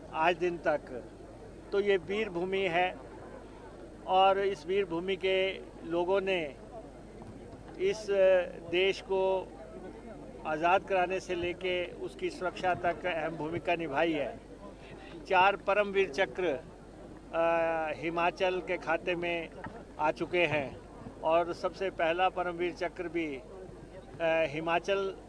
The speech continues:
ने ही हासिल किया था। तो इसलिए उससे आप हिमाचलियों के, अ,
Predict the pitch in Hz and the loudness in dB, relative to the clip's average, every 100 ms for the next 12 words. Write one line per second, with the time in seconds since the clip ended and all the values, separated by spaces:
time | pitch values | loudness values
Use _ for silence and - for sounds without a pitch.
0 | 165 170 165 208 160 170 180 165 180 175 | -6 -4 0 2 2 2 0 -2 2 2
1 | - 123 110 - - - - - 208 226 | 2 -6 -8 -14 -10 -6 -6 -4 -4 -4
2 | 226 226 226 220 - 220 214 208 190 185 | 0 4 4 2 4 8 8 4 -2 2
3 | 185 - 202 214 208 208 208 208 202 | 2 0 -2 -2 0 0 2 2 0